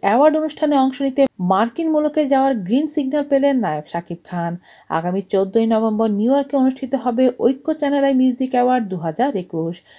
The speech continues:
সেখানে অংশ নিতে যাচ্ছেন শাকিব। চ্যানেল আই সূত্রে এই তথ্য নিশ্চিত হওয়া গেছে। তার সঙ্গে থাকবেন কুমার বিশ্বজিৎ, মানাম আহমেদ, ফাহমিদা নবী, সামিনা চৌধুরী, কুনাল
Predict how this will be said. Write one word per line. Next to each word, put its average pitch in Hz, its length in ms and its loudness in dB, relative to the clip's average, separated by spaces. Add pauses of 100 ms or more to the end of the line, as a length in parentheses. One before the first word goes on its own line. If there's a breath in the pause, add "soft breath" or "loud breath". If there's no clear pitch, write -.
(240 loud breath)
সেখানে 190 320 -2 (100)
অংশ 185 180 -6
নিতে 202 300 -2
যাচ্ছেন 214 300 -4 (140)
শাকিব। 170 400 -4 (480 soft breath)
চ্যানেল 269 300 4
আই 311 120 2
সূত্রে 302 240 -4 (100)
এই 277 120 -2
তথ্য 269 180 -2 (220)
নিশ্চিত 180 380 -6
হওয়া 170 220 0
গেছে। 175 300 -6 (520 soft breath)
তার 165 240 0
সঙ্গে 202 300 -4
থাকবেন 196 340 -4
কুমার 240 360 0
বিশ্বজিৎ, 247 600 -4 (100)
মানাম 226 380 0
আহমেদ, 240 320 -2 (100)
ফাহমিদা 202 380 -4
নবী, 214 260 -4 (120)
সামিনা 202 320 -6
চৌধুরী, 208 420 -2
কুনাল 170 320 -8